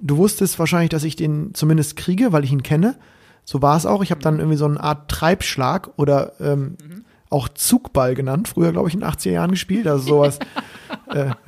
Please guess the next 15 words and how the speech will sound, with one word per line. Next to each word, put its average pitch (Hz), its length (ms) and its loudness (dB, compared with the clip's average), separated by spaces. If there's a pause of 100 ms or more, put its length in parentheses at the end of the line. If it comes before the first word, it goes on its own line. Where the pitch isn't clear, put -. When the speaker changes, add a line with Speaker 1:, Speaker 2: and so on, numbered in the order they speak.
(140)
Speaker 1:
auf 165 160 -2
keinen 202 180 4
Fall 185 120 4
ein 165 60 4
Topspin, 208 500 4 (1040)
äh, 165 240 0
so 156 140 2
ein 165 100 4
ver-, - 320 0
so 165 80 2
ein, 165 280 -2
so 147 100 0
ein 147 60 2
bisschen, 175 500 2
ähm, 151 360 0